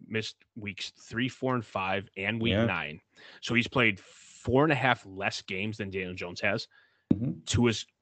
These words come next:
Speaker 1: Q B twenty-nine, Daniel Jones is nineteen. That to
Speaker 2: Yeah.
Speaker 1: me is a very scary piece for Daniel Jones and what the positive upside be, can be for Tua. 'Cause, yeah,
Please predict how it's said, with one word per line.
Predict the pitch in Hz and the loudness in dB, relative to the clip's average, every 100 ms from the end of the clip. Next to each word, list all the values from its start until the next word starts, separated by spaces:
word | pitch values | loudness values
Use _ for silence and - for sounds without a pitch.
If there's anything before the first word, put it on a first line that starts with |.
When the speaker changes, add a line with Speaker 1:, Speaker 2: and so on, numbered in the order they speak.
| _ - | _ -6
Speaker 1:
Q | - | -2
B | 104 101 | 0 0
twenty-nine, | - 101 90 87 87 | 0 0 -2 -4 -4
Daniel | 90 90 | -6 -6
Jones | 87 92 82 | -8 -10 -12
is | 82 | -14
nineteen. | 73 - - - - _ _ _ _ - _ _ _ _ _ _ _ _ _ _ _ - 117 | -16 -16 -20 -20 -20 _ _ _ _ -20 _ _ _ _ _ _ _ _ _ _ _ -18 -6
That | - 107 - | 6 6 6
to | 131 | 4
Speaker 2:
Yeah. | 143 | 4
Speaker 1:
me | |
is | 90 | 2
a | 92 | -4
very | 95 92 | -4 -4
scary | 90 - - 98 92 95 | -2 -2 -2 -2 -2 -2
piece | - 95 90 | -6 -6 -6
for | - | -8
Daniel | 90 90 85 82 | -6 -8 -8 -10
Jones | 85 85 107 - - _ - - - - | -10 -8 -8 -10 -16 _ -20 -20 -10 4
and | 104 92 90 | 6 6 2
what | 95 90 | -2 -2
the | 95 87 - | -8 -8 -2
positive | - 107 104 95 87 | 0 2 0 -2 -8
upside | 87 - 90 85 | -8 -6 -6 -6
be, | 85 85 _ _ | -10 -12 _ _
can | - 101 | -8 -6
be | 87 85 | -6 -10
for | - | -12
Tua. | - - - 170 - _ _ _ | -14 -14 -10 -12 -14 _ _ _
'Cause, | - 92 82 82 - _ - - - - _ _ _ _ _ _ _ _ _ _ - | -6 -4 -4 -6 -14 _ -20 -20 -20 -20 _ _ _ _ _ _ _ _ _ _ -4
yeah, | 95 92 | 2 2